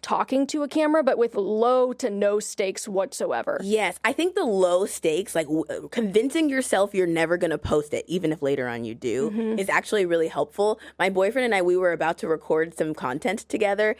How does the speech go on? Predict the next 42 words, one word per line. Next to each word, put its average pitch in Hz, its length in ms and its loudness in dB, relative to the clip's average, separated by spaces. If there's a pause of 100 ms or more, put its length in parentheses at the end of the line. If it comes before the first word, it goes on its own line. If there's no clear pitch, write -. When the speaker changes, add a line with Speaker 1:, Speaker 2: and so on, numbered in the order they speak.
(200)
Speaker 2:
He 208 140 -4
was 165 160 -4
really 208 340 0
excited. 190 520 0
He, 185 140 -2
like, 143 200 -6
made 185 260 -2
a 170 60 -10
Google 190 320 0
Doc 180 300 -2
of, 160 100 -10
like, 117 100 -6
"Here's 214 240 -2
what 165 80 -4
we're 185 80 -4
gonna 156 160 -6
talk - 240 -2
Speaker 1:
Mert. 196 140 2
Speaker 2:
about." 170 140 -2
He 214 120 -2
was, 185 140 0
Mert 196 200 2
was 175 160 -4
ready 160 380 0
to 170 100 -2
Speaker 1:
Love. 233 340 0
<laughs> - 200 -6
Speaker 2:
go. 403 60 -4 (140)
He 269 100 2
was 240 240 6
ready 226 600 4
to 285 160 2
go. 202 460 2 (300)
And 214 120 0
then 214 140 2
we 220 140 2
sat 214 340 0
down 170 320 2
to 151 100 -2
record 156 440 0
that 180 180 2
content, 139 560 -2